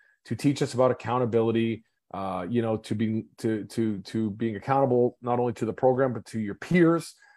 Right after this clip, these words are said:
to, to show up when you say you're gonna show up, to be diligent in your efforts in terms of paying attention, to be responsible enough to, to learn the tasks that are, he-, uh, that, that are given to you, to be mature enough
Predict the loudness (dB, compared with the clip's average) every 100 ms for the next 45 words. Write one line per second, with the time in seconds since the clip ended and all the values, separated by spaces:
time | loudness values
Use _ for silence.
0 | _ -2 0 0 -4 2 4 4 2 -6
1 | -4 -4 0 2 2 2 -2 -4 0 2
2 | 2 -2 -2 -2 2 4 4 2 -2 -2
3 | -4 -2 -2 0 -4 -4 -8 -6 -4 -4
4 | -2 -2 -4 -2 -2 -2 -6 -4 -2 -2
5 | -4 -2 0 0 0 0 2 0 -2 -2
6 | -2 -2 -12 -20 _ -2 2 6 6 6
7 | 2 2 2 2 0 0 -2 -4 -8 -8
8 | -6 -4 -2 -2 0 0 2 2 2 0
9 | 2 4 6 2 -8 _ _ -2 0 2
10 | 0 0 -4 -2 4 6 4 4 0 0